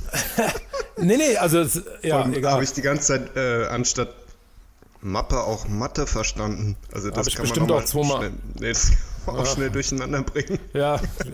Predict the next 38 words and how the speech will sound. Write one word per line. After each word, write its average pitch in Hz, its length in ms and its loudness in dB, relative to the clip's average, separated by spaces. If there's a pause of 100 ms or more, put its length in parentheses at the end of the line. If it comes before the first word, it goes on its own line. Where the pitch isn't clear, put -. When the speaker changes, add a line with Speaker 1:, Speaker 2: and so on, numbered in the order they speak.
(260)
Speaker 1:
ja, 151 100 -4
ich 139 160 -2
hab 131 120 -4
mein 131 340 -2
Mathe 143 340 -2
abge-, 151 460 -6
mein 156 160 -4
Mathe-Ordner. 156 580 -2 (540)
Nee, 180 200 4
und 180 360 4
dann, 180 200 4
das 151 200 0
war 165 100 2
mir, 180 240 4 (180)
das 143 220 -2
war 147 160 -2
zu 143 140 -6
komplex, 135 460 -2
dann 127 140 -2
hab 127 100 -4
ich - 120 -8
irgendwie 135 300 -2
zwei 131 320 -2
Zettel 147 320 -4
gezeichnet. 131 320 0
Speaker 2:
Ach - 80 4
so, - 0 -
da 127 160 2
hast, 147 160 -2
und 127 200 -2
da 131 120 0
hast 135 160 0
du 139 60 0
dann 127 240 0
die, 120 160 -2
den 117 340 -2
Mut 151 180 2
verloren 101 480 0